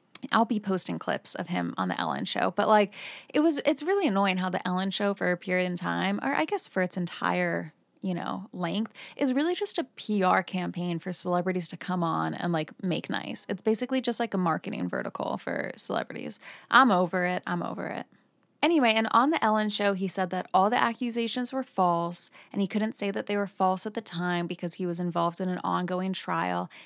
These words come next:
and he said that he was punched in the face by a man and he retaliated, and that the female bus driver just saw what was happening and tried to extort money from him,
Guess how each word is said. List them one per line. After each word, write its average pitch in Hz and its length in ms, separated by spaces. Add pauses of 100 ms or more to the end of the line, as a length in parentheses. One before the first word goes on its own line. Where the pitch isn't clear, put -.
and 208 100
he 208 120
said 190 200
that 180 200
he 262 260
was 294 180
punched 202 360
in 196 60
the 185 80
face 175 280
by 165 160
a 175 120
man 202 760 (320)
and 202 100
he 190 120
retaliated, 196 960 (260)
and 202 120
that 196 100
the 196 80
female 190 380
bus 349 320
driver 175 560 (220)
just 208 240
saw 208 340
what 240 120
was 185 160
happening 240 720 (420)
and 208 240
tried 208 300
to 220 100
extort 196 460
money 190 280
from 180 220
him, - 380